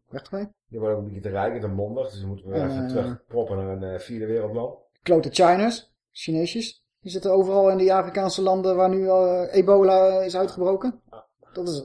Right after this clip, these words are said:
Speaker 1: ebola komt af op Chinese en op olie.
Speaker 2: <laughs>
Speaker 1: Dat is gewoon zo.
Speaker 2: Ja.
Speaker 1: Dat, dat, dat, een van, dus daarom hebben wij... Kut, hebben we olie in Wageningen.
Speaker 2: Nou ja, nee, maar ik zit wel te denken, als je in het vlekje naast een Shell, naast een Chinees woont,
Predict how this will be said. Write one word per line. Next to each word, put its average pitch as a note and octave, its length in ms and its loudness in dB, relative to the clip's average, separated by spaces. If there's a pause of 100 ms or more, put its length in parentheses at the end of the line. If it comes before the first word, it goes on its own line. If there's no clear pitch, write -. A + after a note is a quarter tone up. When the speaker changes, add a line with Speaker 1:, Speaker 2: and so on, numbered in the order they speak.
(100)
Speaker 1:
ebola F#3+ 360 8
komt F3+ 220 -2
af - 200 -2
op D3+ 140 -6
Chinese A#3+ 440 4
en G#3 100 -4
op G3+ 100 -2
olie. C#3 320 -2
Speaker 2:
<laughs> - 260 -8 (720)
Speaker 1:
Dat G#3 140 0
is - 120 4
gewoon D#3 180 -4
zo. A2 220 -10 (100)
Speaker 2:
Ja. - 200 -20 (260)
Speaker 1:
Dat, - 220 -20
dat, G3+ 200 -12
dat, F#3+ 200 -16
een G#3 200 2
van, F3+ 200 -6
dus G3 120 -8
daarom A3+ 220 4
hebben G#3 200 4
wij... G3+ 160 4 (180)
Kut, - 340 -6 (360)
hebben F3+ 220 -2
we D#3+ 60 0
olie D#3 160 2
in C#3+ 60 -2
Wageningen. D3 500 -8 (500)
Speaker 2:
Nou B2 140 -6
ja, G2+ 100 -2
nee, A2+ 160 -2
maar C3 100 -4
ik - 60 -8
zit B2 120 -10
wel C3 100 2
te B2 60 -6
denken, A2 180 -4
als G2 100 -8
je A#2+ 60 -10
in A2 60 -10
het G2+ 80 -14
vlekje C3+ 260 -2
naast A2+ 220 -6
een G2+ 60 -12
Shell, A2 220 -4
naast G#2 220 -6
een G2 60 -10
Chinees C3+ 320 -6
woont, F2+ 260 -8